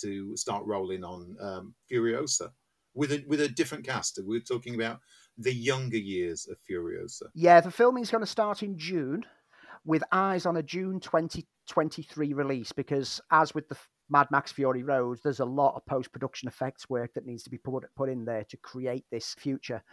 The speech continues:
Speaker 2: Uh, Chris Hemsworth is in there, Anya Taylor-Joy is gonna be playing Furiosa, and Yahya Abdul Mateen the second will also star in there.
Speaker 1: Oh, he's good.
Speaker 2: He's very good. Uh, so it's great casting. Anya Taylor-Joy, I think, is a marvellous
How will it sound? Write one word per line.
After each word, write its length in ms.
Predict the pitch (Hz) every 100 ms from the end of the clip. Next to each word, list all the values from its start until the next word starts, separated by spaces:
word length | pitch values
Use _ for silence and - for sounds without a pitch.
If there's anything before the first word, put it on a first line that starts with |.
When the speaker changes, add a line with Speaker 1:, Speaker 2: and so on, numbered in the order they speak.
| - - -
Speaker 2:
Uh, 140 | 156
Chris 260 | 165 208 196
Hemsworth 560 | 196 180 165 175 170
is 120 | 165 165
in 160 | 165
there, 260 | 165 165 160
Anya 240 | 175 196 190
Taylor-Joy 720 | - 185 180 165 165 160 156
is 100 | 151
gonna 120 | 156
be 100 | 151
playing 280 | - 147 143
Furiosa, 800 | - 151 139 147 147 139 127 120 - _
and 140 | - 156
Yahya 480 | 170 180 180 170 165
Abdul 320 | 147 165 160
Mateen 480 | 156 - 165 147 147
the 60 |
second 560 | 139 156 143 131 120 - _ _ -
will 140 | 139
also 320 | 139 131 143
star 360 | 127 - 131 127
in 100 | 127
there. 200 | 165 196 -
Speaker 1:
Oh, 160 | 117
he's 260 | 82 123 127
good. 220 | - 110
Speaker 2:
He's 120 | 131
very 320 | - 123 131 120
good. 260 | 117 110 - _ _ -
Uh, 140 | 151
so 160 | - 160
it's 240 | 156 160 -
great 380 | 165 185 214
casting. 560 | - 185 - - 135 127 -
Anya 200 | 170 214
Taylor-Joy, 640 | 202 202 196 175 165 147 147
I 100 | 151
think, 240 | - 143
is 100 | 139
a 40 | 135
marvellous 800 | 143 156 151 151 156 - -